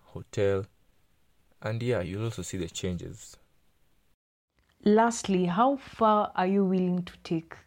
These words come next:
Speaker 2: cooking?
Speaker 1: Well, for me, cooking,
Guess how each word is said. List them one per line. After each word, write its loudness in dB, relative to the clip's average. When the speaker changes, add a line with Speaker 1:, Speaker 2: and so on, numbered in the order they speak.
Speaker 2:
cooking? -6
Speaker 1:
Well, -8
for -12
me, -2
cooking, 0